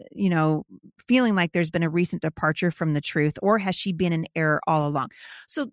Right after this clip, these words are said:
so here's the thing, you guys. Like I told you before, uh, there are a lot of Christian authors out there,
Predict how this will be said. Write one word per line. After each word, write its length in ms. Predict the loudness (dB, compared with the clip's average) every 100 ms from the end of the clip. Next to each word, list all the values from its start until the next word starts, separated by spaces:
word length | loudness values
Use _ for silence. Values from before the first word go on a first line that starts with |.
| -6
so 240 | -4 -2
here's 220 | -2 -2 -2
the 80 |
thing, 200 | -2 -2
you 120 | -2 0
guys. 280 | 0 0 -4 -12 -20 -20 _
Like 220 | -4 -2 0
I 100 | -2
told 300 | 0 -2 -2
you 60 |
before, 560 | -4 -6 -4 -6 -6 -10 _ _ _ _ _ _ -20 -6
uh, 360 | -2 0 0 -2 -6 _ _ _ _ -4
there 260 | 0 2
are 140 | 2 2
a 80 |
lot 440 | 2 0 2 2 2
of 120 | -4
Christian 320 | -2 0 0
authors 400 | 0 -2 -2 -6 -4
out 200 | -6 -6
there, 300 | -6 -8